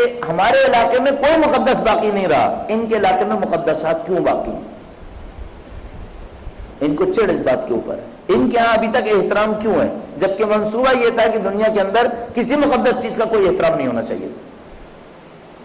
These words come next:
کیسے انہوں نے منصوبے بنا کے کام کیا، چار، چار سو سال محنت کیے۔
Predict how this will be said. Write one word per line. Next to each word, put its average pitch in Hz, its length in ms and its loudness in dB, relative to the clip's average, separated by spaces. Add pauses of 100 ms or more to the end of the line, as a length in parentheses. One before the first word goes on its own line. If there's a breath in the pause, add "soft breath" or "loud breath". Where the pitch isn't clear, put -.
(140)
کیسے 240 320 2
انہوں 240 220 2
نے 240 80 0
منصوبے 220 440 0
بنا 202 220 2
کے 196 120 0
کام 180 320 0
کیا، 202 120 0
چار، 240 340 2
چار 220 200 4
سو 226 100 2
سال 220 280 2
محنت 202 400 0
کیے۔ 190 180 2